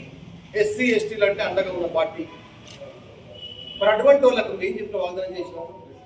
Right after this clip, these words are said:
మొట్టమొదటిసారిగా "నేను ఎస్సీని ముఖ్యమంత్రి చేస్తా తెలంగాణలో, తెలంగాణ ముఖ్యమంత్రి చేయకపోతే నేను తల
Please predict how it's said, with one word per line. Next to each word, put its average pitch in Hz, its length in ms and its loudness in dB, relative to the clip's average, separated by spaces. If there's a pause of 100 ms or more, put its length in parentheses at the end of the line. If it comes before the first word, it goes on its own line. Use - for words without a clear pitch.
(180)
మొట్టమొదటిసారిగా 226 960 2 (460)
"నేను 190 280 -2
ఎస్సీని 202 360 -4
ముఖ్యమంత్రి 190 420 -2
చేస్తా 180 240 -6
తెలంగాణలో, 175 500 -4 (1300)
తెలంగాణ 233 600 4 (440)
ముఖ్యమంత్రి 220 560 -2
చేయకపోతే 185 640 -4 (840)
నేను 220 200 -2
తల 208 100 6